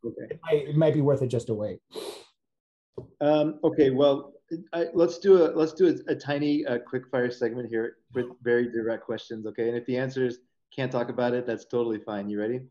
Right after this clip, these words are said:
Speaker 2: Yeah.
Speaker 1: Uh, what's the release date for Doctor Caligari? <laughs>
Speaker 2: The, the, uh, uh, T B D, to be determined. Yeah, we don't,
Speaker 1: <laughs>
Speaker 2: sometime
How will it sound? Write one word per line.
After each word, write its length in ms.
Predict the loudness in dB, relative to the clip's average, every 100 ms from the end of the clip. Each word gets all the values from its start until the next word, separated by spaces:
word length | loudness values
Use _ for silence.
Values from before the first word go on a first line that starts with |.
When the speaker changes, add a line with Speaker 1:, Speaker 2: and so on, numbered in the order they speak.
| _ _ -2
Speaker 2:
Yeah. 140 | -2 -2 _ _ _ -20 -20 _ _ -4
Speaker 1:
Uh, 560 | 0 0 2 2 2 0 -6
what's 340 | 0 0 2
the 100 | 2
release 320 | 4 6 4 4
date 260 | -2 -2
for 120 | -4
Doctor 300 | -4 -6 -6
Caligari? 560 | -8 -6 -6 -4 -6 -8 -16 _ -20 _
<laughs> 360 | -12 -12 -2
Speaker 2:
The, 480 | 0 0 2 2 0 -6 -20 -6
the, 300 | -4 -4 -6 -2
uh, 460 | 0 2 4 2 2 -4 -10 _ _ _ _ _ _ _ _ _ _ _ _ _ _ 0
uh, 300 | 2 4 2
T 240 | 2 2
B 160 | 4 6
D, 360 | 6 6 0 -4
to 200 | -2 2
be 180 | 0
determined. 520 | 0 -4 -6 -4 -6 -12 _ _ _
Yeah, 240 | 0 0
we 140 | 0 0
don't, 220 | -2 -10 _
Speaker 1:
<laughs> 100 | _
Speaker 2:
sometime 480 | -8 0 2 2 0